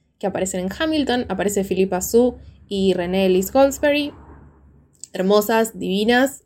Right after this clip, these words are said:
épico lo que hacen. Pero acá lo que a mí me puso en modo, "No puedo creer que esto está pasando",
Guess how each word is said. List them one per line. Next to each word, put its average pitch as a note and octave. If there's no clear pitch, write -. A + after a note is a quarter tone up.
épico G3+
lo F3
que F#3
hacen. A#3
Pero C4
acá C#4+
lo D#4
que A3+
a A#3
mí B3+
me B3
puso B3
en A3+
modo, A3
"No A3+
puedo B3
creer A3
que A#3+
esto A#3
está B3
pasando", A#3+